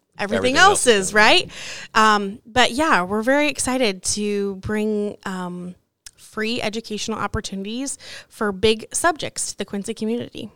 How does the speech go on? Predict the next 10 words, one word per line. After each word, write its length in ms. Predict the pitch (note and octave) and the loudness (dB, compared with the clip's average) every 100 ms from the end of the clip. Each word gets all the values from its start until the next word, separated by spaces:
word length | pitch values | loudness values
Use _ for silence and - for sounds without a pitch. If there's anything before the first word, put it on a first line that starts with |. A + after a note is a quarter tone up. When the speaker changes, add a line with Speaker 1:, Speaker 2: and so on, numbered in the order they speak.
| - | -8
Speaker 2:
I 140 | A2+ | -6
think, 220 | C#3 B2 - | -4 -6 -6
I 140 | - C#3+ | -6 -2
find 240 | G2 E2 | -2 -4
it 80 | D#2+ | -8
interesting 380 | D#2 D#2 F#2 D#2 | -10 -12 -12 -12
that 80 | |
you 160 | F2+ F2+ | -10 -8
guys 340 | E2 E2 E2 | -6 -6 -8
are 340 | D2+ D2 C#2 | -10 -12 -14